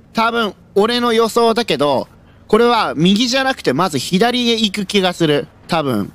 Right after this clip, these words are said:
だから、この木箱と一緒に左へ行って、えー、うん、あれ無制限だもんね。あの、この天井というか、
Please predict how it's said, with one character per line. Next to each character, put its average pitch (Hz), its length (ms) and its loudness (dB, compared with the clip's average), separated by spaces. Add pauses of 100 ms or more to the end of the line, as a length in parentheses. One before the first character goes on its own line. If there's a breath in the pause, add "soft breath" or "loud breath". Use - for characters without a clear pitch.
だ 160 120 0
か 160 80 0
ら、 143 280 -2
こ 170 120 2
の 175 100 2
木 214 200 -2
箱 180 280 -2
と 156 160 2
一 156 80 0
緒 - 180 0
に 226 140 0
左 175 460 0
へ 208 100 4
行 180 100 -2
っ - 40 -20
て、 233 420 0 (460)
え 104 1300 0 (420)
ー、 175 60 2
う - 0 -
ん、 160 200 0
あ 180 80 0
れ 190 80 -6
無 196 180 2
制 277 260 -2
限 165 200 -2
だ 120 100 0
も 113 100 -2
ん 110 100 -2
ね。 143 240 0
あ 139 120 0
の、 139 240 0 (720)
こ 151 160 2
の 139 240 0
天 175 280 0
井 170 260 0
と 123 100 0
い 120 120 2
う 110 60 0
か、 - 200 -6